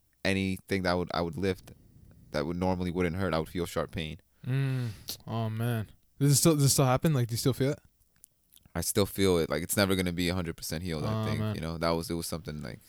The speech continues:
Speaker 1: you know, it's one of those injuries.
Speaker 2: Yeah,
Speaker 1: It sucks.
Speaker 2: yeah.
Speaker 1: Mm, and not, and, like,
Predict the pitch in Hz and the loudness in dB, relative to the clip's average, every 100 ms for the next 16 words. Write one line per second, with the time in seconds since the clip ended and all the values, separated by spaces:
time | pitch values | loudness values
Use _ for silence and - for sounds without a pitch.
0 | _ _ _ - _ _ _ _ _ _ | _ _ _ -20 _ _ _ _ _ _
1 | _ _ _ _ - 80 - - - 92 | _ _ _ _ -10 -8 -10 -12 -4 -2
2 | 90 90 82 85 80 78 139 131 123 107 | 2 2 2 -2 -4 -2 2 4 2 0
3 | - 90 120 101 - - _ - 90 92 | 0 2 2 -2 -10 -18 _ -14 -10 -6
4 | 90 95 101 95 113 117 113 107 - - | -2 0 0 0 2 2 2 0 -2 -18